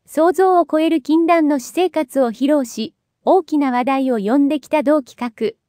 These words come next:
ある人との待ち合わせをしているという有吉は、東京港野鳥公園へ、待ち合わせの時間になり、その人の姿を目にした有吉は、「なんかあの感じちょっと心配だな」と第一声。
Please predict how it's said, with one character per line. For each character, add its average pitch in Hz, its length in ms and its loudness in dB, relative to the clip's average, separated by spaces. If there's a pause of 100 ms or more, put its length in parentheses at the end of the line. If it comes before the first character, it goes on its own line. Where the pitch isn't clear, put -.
(240)
あ 269 60 2
る 277 80 2
人 320 240 -2
と 359 120 0
の 320 120 2
待 247 180 -2
ち 330 160 2
合 330 60 4
わ 320 120 4
せ 330 180 0
を 330 80 0
し - 100 -14
て 330 160 0
い 320 40 2
る 330 100 0
と 294 160 -2
い 247 160 -2
う 220 200 -2
有 311 140 0
吉 247 220 -6
は、 202 200 -4 (400)
東 359 240 2
京 370 240 2
港 294 240 0
野 196 180 -4
鳥 349 280 0
公 339 220 0
園 233 200 -2
へ、 165 200 -8 (320)
待 214 180 -4
ち 339 140 2
合 349 80 4
わ 339 100 2
せ 339 140 0
の 320 160 2
時 247 160 -8
間 311 260 0
に 302 100 0
な 285 140 0
り、 226 200 -6 (300)
そ - 180 -2
の 330 120 0
人 330 220 -2
の 294 100 0
姿 302 480 -2
を 262 60 -2
目 233 120 -2
に 233 120 -4
し - 100 -16
た 247 240 -2
有 294 220 0
吉 254 180 -6
は、 202 220 -2 (160)
「な 226 160 0
ん 294 100 0
か 285 200 -2
あ 285 40 0
の 247 140 -2
感 285 260 -2
じ 285 140 -4
ち 349 100 0
ょ 349 40 2
っ - 140 -8
と 285 120 -2
心 277 280 -2
配 330 240 2
だ 320 120 2
な」 311 120 0
と 254 140 -4
第 226 300 -2
一 - 160 -8
声。 240 320 -2